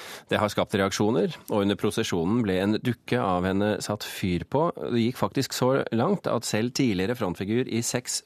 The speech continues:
Pistols, Johnny Rotten, syntes det gikk for langt og ba folk ta seg sammen. Men spørsmålet er, er ikke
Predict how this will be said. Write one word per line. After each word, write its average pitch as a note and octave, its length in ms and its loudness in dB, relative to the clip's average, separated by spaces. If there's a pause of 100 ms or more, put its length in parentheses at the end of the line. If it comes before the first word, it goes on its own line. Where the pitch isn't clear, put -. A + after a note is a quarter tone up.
Pistols, - 640 -2
Johnny A#2+ 300 4
Rotten, C3+ 400 4 (400)
syntes G2+ 320 0
det G#2+ 220 0
gikk - 60 -18
for A2 80 2
langt G2 260 0
og G2+ 160 2
ba F#2 220 2
folk F#2 280 -2
ta E2+ 200 -2
seg F#2 200 0
sammen. E2+ 320 0 (520)
Men F3 220 2 (140)
spørsmålet G2 520 -2
er, - 100 -12 (1040)
er G#2+ 160 4
ikke D3+ 180 4